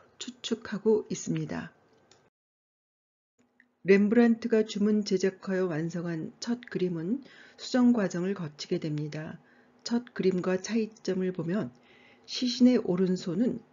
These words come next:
신체의 나머지 부위에 비해서 색깔이 약간 다르게 보입니다.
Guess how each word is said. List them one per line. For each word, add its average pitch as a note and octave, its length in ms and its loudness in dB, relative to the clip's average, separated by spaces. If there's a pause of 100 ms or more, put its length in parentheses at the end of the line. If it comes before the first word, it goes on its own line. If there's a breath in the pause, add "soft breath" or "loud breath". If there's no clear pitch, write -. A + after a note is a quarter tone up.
신체의 A#3 560 2
나머지 F3 500 0
부위에 D#3+ 360 0
비해서 D3+ 640 -4 (240 loud breath)
색깔이 G3 540 0
약간 F3+ 360 -4
다르게 F3 380 2
보입니다. D3 640 -2